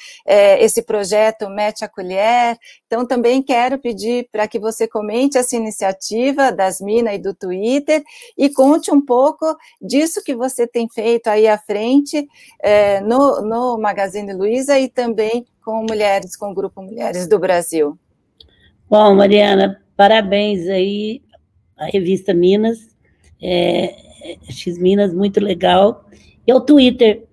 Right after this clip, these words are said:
Speaker 2: eu acho, é, depois que a gente começa a aprofundar muito nisso,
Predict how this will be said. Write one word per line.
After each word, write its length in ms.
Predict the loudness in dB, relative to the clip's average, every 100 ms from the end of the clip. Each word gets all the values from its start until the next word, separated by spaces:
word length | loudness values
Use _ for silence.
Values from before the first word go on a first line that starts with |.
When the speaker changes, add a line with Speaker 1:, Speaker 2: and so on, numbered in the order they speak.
| _ -20 -6
Speaker 2:
eu 180 | 0 2
acho, 380 | 2 -2 -6 -14
é, 480 | -6 -4 -2 -4 -4
depois 380 | -8 -2 -2 0
que 80 | 0
a 100 | 0
gente 300 | -2 -4 -4
começa 400 | -2 -2 -2 -4
a 20 |
aprofundar 800 | -2 -4 -4 -4 -2 0 0 -2
muito 400 | -2 0 -2 -4
nisso, 500 | 0 0 0 -4 -16